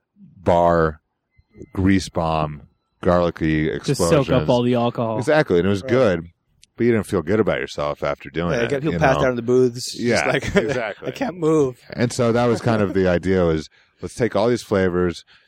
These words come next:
Speaker 1: And honestly, when we opened, uh, you know, six years ago, seven years ago, the, the food scene was much different. If you remember, Subway had just come out with, uh, the low carb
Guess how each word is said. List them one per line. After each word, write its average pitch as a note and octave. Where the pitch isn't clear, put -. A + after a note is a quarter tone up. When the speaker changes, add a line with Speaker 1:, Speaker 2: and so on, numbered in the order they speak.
Speaker 1:
And G2
honestly, C#3
when G2
we F2+
opened, F2+
uh, D#2+
you F2
know, E2
six -
years G2+
ago, E2
seven E2+
years G2
ago, D#2+
the, D#2
the E2
food D3+
scene F2
was D#2
much E2+
different. -
If -
you E2+
remember, F2+
Subway G#2+
had F2
just F2
come F2+
out E2+
with, D#2+
uh, D2+
the D#2
low F#2
carb E2+